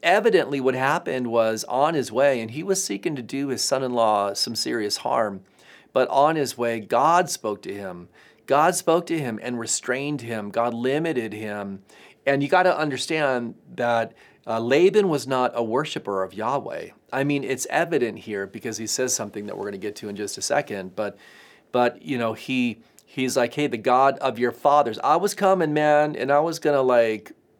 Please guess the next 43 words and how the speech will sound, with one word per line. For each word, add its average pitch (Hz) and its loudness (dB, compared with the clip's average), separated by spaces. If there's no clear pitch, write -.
I 117 0
was 160 0
gonna 127 2
whoop 147 0
up 147 2
on 131 2
you, 113 -4
but 110 2
the 113 -8
God 135 2
of 151 -2
your 160 -2
father 147 2
spoke 151 -2
to - -14
me 123 -4
last 110 -2
night 101 -2
and 98 -6
said, 131 2
'Don't 143 2
say 143 2
anything 151 -2
good 156 0
or 147 -4
bad.'" 139 2
You 113 -6
know, 117 -2
God's 135 0
limited 151 0
me. 78 -16
God 147 2
has 135 -4
limited 147 0
me. 107 -4
I've 151 0
had 175 2
an 139 -4
undeniable 151 2
experience 151 -4
with 123 -8
the 113 -6
Almighty. 113 -2